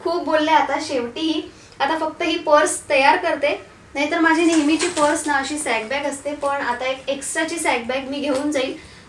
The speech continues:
अश्विनचीच. त्यामध्ये टिफिन, बॉटल आणि वरच्या ज्या वस्तू असतात जसं चार्जर वगैरे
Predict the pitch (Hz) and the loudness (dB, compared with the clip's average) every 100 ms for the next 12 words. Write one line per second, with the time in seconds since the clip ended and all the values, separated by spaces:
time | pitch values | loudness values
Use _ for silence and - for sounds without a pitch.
0 | 240 269 285 311 302 311 359 - - 277 | -4 -2 -2 0 2 0 -4 -8 2 2
1 | 277 269 277 302 - - - - 302 302 | 2 2 2 2 -4 -20 -10 -4 -2 0
2 | 302 294 269 254 269 269 247 269 294 254 | 0 2 0 0 -2 0 0 0 0 0
3 | 240 285 294 269 240 - 240 226 233 226 | 0 0 0 0 -4 -4 -4 -4 -10 -6
4 | 233 262 262 254 214 214 247 233 214 214 | -6 -6 0 0 2 2 2 0 -2 -4